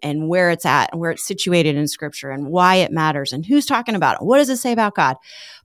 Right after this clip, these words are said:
But this week, we have a special guest who is on with us, and she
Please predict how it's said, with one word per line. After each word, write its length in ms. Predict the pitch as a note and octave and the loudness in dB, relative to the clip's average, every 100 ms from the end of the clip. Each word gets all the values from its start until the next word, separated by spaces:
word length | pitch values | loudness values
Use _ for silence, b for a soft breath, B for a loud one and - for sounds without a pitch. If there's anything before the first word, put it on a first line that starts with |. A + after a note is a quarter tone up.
| _ | _
But 200 | A#3+ A3 - _ | 0 0 -2 _
this 320 | F#4+ A#4 - | 2 2 0
week, 560 | D#3+ C#3+ G2+ - - - b b b | -4 -4 -4 -6 -12 -20 b b b
we 260 | G3+ A#3+ D4+ | 0 4 4
have 580 | D#4+ B3 G3+ F3 E3+ E3+ - | 2 2 4 6 4 2 -2
a 60 | |
special 440 | G3 - F#3+ G3+ C#4 | -4 -2 0 0 0
guest 420 | G3 D3 E3 - | 2 2 0 -4
who 180 | G3+ - | -4 0
is 180 | F#3 - | 0 0
on 200 | D#3+ F3+ | -2 0
with 200 | F3 E3+ - | 0 -2 -2
us, 360 | D#3+ D#3 E3+ - | 2 2 0 -6
and 120 | F3+ | -6
she 280 | - - C4 | -4 -6 -6